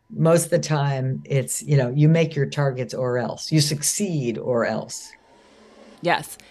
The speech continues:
Speaker 2: And low tolerance for mistakes, which you sort of
Speaker 1: Yes.
Speaker 2: tease out as different. Or this idea that,
Speaker 1: Yeah.
Speaker 2: this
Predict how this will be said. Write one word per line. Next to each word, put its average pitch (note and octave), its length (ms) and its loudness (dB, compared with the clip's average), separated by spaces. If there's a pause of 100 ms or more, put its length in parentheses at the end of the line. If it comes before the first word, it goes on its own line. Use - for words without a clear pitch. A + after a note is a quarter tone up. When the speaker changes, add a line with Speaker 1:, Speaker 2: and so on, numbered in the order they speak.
Speaker 2:
And F#3+ 180 2
low G3 180 6
tolerance E3 680 0
for C3+ 500 -2
mistakes, - 960 -2
which - 360 -2
you D#3+ 220 0
sort D3 220 -2
of C3 80 0
Speaker 1:
Yes. E3 140 4
Speaker 2:
tease D#3+ 200 -4
out C#3 360 0
as C#3+ 520 -2 (440)
different. E3+ 400 2
Or A3 80 6
this A3 240 4
idea G3+ 580 6
that, G#3 500 6
Speaker 1:
Yeah. - 160 -8
Speaker 2:
this - 520 0